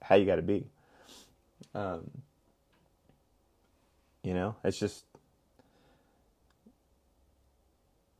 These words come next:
those that are out there shooting, I'm sorry for the pause, those that are out there shooting, they're doing it, they're getting it. And whether or not you shot the score you wanted, or you didn't,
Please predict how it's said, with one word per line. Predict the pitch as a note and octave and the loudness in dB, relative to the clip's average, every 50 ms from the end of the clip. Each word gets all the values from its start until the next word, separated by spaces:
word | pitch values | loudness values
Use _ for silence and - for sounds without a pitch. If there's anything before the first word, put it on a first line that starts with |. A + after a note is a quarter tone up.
| _ _ _ _ _ _ _ _ _ _ _ _ _ _ _ _ _ - | _ _ _ _ _ _ _ _ _ _ _ _ _ _ _ _ _ 2
those | - A#2 B2 B2+ A#2+ - | 6 8 8 8 8 8
that | A#2+ A2 | 8 10
are | G#2+ G#2 | 10 10
out | G2+ - | 10 8
there | - A#2+ | 6 2
shooting, | A#2 - - A#2 A2 G2+ F2+ E2 - | 2 2 2 2 2 2 0 -2 -6
I'm | - | 2
sorry | - C3 G#2+ F#2 | 6 8 8 8
for | - - E2+ E2 - - - | 6 2 -2 -4 -6 -12 -18
the | - | -10
pause, | - E2 E2+ - - - - | -6 -4 -4 -4 -6 -2 2
those | - B2+ C3 | 4 4 6
that | C#3+ C#3+ | 6 4
are | C3 B2 | 4 4
out | A#2+ A2+ | 2 2
there | G#2 G2 | 0 -2
shooting, | - - B2 A#2+ G#2+ F#2+ E2+ - - - - - - - - - - - | -2 -2 -2 -2 -2 -4 -6 -8 -8 -8 -10 -10 -10 -14 -20 -20 -6 -2
they're | - G#2+ | -2 2
doing | F#2 A#2 B2 A#2 | 4 4 4 4
it, | F#2+ - | 4 2
they're | F#2 F2+ | 0 2
getting | F2+ A2+ - - - F2 | 6 6 6 6 6 2
it. | - - - _ - - _ _ _ _ _ _ _ _ | -6 -6 -10 _ -20 -20 _ _ _ _ _ _ _ _
And | - G#2+ G2+ | 2 4 6
whether | G2+ A2+ A#2+ C3+ | 8 8 6 6
or | C3 | 4
not | B2 A#2+ A2+ G#2 | 2 0 -2 -2
you | G#2 | -2
shot | G2+ - A#2 G2+ - | -2 0 0 0 0
the | - | -4
score | - - - G#2+ G2+ | -4 2 4 4 4
you | G2 F#2 | 4 2
wanted, | F2+ G2+ G#2+ G#2 F#2 E2 C#3 - - - - _ _ _ _ _ - - - | -2 -2 -4 -4 -6 -6 -8 -10 -14 -20 -20 _ _ _ _ _ -20 -8 -4
or | - G#2 G2+ | -2 0 0
you | F#2 E2+ | 0 -2
didn't, | E2 - F#2+ G#2 G2 E2+ F2 - | 0 4 4 4 6 4 0 -6